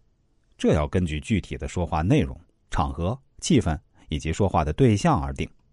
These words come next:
我们这里啊，只给一道小小的测验，让你发挥一下想象力，看你对分寸感的把握有几何。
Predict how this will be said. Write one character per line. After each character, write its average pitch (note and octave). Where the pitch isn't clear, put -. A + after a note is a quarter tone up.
我 D#3+
们 F#3
这 G3
里 G#2
啊， C#2+
只 -
给 D2
一 -
道 D#2
小 D#2
小 D#2+
的 C2+
测 G2
验， C3+
让 D#2
你 C#2+
发 F#2
挥 F2+
一 E2+
下 E2
想 F2
象 G#2+
力， B2+
看 D#3
你 G2+
对 G#2
分 G3
寸 D3+
感 D#2
的 F2+
把 C#2+
握 A2
有 D#2+
几 D2
何。 -